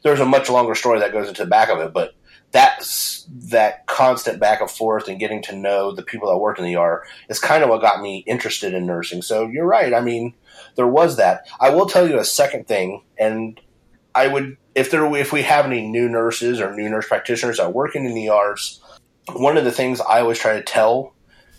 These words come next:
new E R nurses, uh, when I was training them or something is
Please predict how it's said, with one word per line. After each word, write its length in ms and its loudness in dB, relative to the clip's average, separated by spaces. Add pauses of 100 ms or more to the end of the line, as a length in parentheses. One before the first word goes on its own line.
(240)
new 280 -2
E 160 -2
R 160 4
nurses, 580 -4
uh, 280 2
when 140 0
I 60 2
was 100 -2
training 420 -2
them 140 0
or 80 -4
something 560 -4
is 440 -6